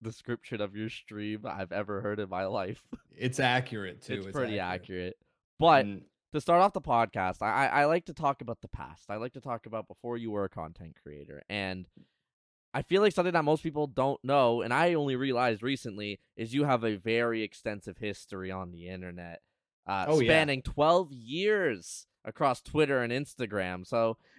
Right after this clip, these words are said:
Speaker 1: we gonna get a little spicy with this. I wanted to start off by
Speaker 2: Um,
Speaker 1: talking about a, a previous job you had, though. You
Speaker 2: Yep.
Speaker 1: used to work for a radio station called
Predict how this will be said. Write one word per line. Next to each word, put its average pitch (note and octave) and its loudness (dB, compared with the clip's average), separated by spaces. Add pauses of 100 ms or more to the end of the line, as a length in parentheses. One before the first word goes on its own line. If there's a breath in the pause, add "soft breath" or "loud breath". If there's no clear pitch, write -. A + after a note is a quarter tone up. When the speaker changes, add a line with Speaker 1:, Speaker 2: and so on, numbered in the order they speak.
Speaker 1:
we A#3 4
gonna C4 10
get B3 12
a A#3 10
little A3+ 10
spicy G3+ 4
with B2+ 0
this. F#2+ -6
I F3 6
wanted A#3+ 6
to G#3+ 0
start F#3+ 4
off F#3+ 6
by F3+ 2
Speaker 2:
Um, E3+ 0
Speaker 1:
talking D#3+ 0
about D3+ -2
a, - -4
a C3+ -4
previous C#3+ -8
job A2+ 0
you F#2 -4
had, D#2+ -8
though. - -14 (640)
You A#2+ 2
Speaker 2:
Yep. B2 6
Speaker 1:
used - -2
to F3 2
work E3 4
for D#3+ 0
a A2+ 4
radio G2+ 0
station E2 -14
called F2 -10